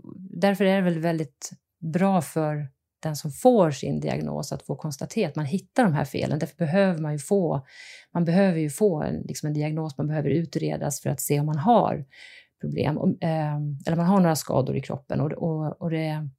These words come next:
det jobbiga är då om man inte hittar någonting, men ändå så får man de här olika, ja, med hjärtproblem och så vidare, utan att, att man egentligen hittar någonting i kroppen. Det är där det blir svårt. Men,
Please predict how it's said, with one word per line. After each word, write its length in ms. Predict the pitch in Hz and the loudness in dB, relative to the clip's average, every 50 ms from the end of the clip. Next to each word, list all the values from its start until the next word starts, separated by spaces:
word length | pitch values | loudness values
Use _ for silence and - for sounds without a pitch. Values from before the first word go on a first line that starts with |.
| _ _ _ _ - | _ _ _ _ -6
det 100 | - 170 | 0 4
jobbiga 300 | 185 190 190 190 175 165 | 4 6 6 6 4 4
är 80 | 170 165 | 2 2
då 80 | 151 | 0
om 60 | 143 | 0
man 100 | 156 165 | 0 0
inte 200 | 180 175 - - | -2 -2 -2 -4
hittar 420 | 151 196 214 - _ _ - 277 233 | -2 -2 -2 -2 _ _ 2 2 4
någonting, 420 | 160 143 147 143 - - - - | 4 2 0 -2 -4 -4 -4 -4
men 100 | 160 156 | -4 -4
ändå 240 | 160 160 151 147 147 | -4 -4 -4 -6 -6
så 120 | - 175 | -6 -8
får 280 | 143 - 233 247 262 240 | -4 2 2 4 6 6
man 300 | 208 180 165 156 156 147 | 4 4 2 0 -4 -8
de 180 | - - 151 139 | -8 -6 -4 -4
här 140 | 139 - | -4 -4
olika, 360 | - 98 - - - - - - - - | -8 -10 -10 -8 -8 -8 -8 -10 -12 -14
ja, 160 | - - - 170 | -6 -4 -2 0
med 120 | 160 160 | 0 0
hjärtproblem 720 | 156 147 135 - - - - 147 147 147 123 104 - - | -2 -2 -4 -6 -12 -14 -10 -8 -4 -2 -2 -2 -2 -4
och 80 | - 135 | -6 -6
så 120 | - - | -4 -4
vidare, 260 | - - - - - - - - - _ | -4 -4 -4 -4 -6 -8 -10 -20 -16 _
utan 280 | - - 143 - - 151 | -2 -2 -2 0 -2 -2
att, 120 | 139 - - - - _ - | -2 -2 -6 -18 -18 _ -8
att 100 | - - | -2 2
man 80 | - 165 | 2 2
egentligen 260 | 147 139 - 151 117 | 2 2 0 -2 -2
hittar 300 | - 135 - - - 160 | -2 -6 -6 -4 -4 -2
någonting 240 | 156 143 - 139 - | -2 0 -2 -2 -4
i 60 | 139 | -2
kroppen. 520 | 135 196 185 - _ - - - - 170 - _ _ _ _ _ _ _ _ _ | -2 -2 -4 -4 _ -12 -8 -8 -6 -8 -8 _ _ _ _ _ _ _ _ _
Det 60 | - 185 | 0 0
är 60 | 151 | 4
där 220 | 185 185 190 190 | 4 4 6 4
det 60 | 180 | 2
blir 120 | 147 143 - | 0 -2 -4
svårt. 500 | - - 220 - - - 185 - - - | -4 -2 -2 -2 -2 -2 -4 -6 0 4
Men, 200 | 208 220 233 | 6 6 6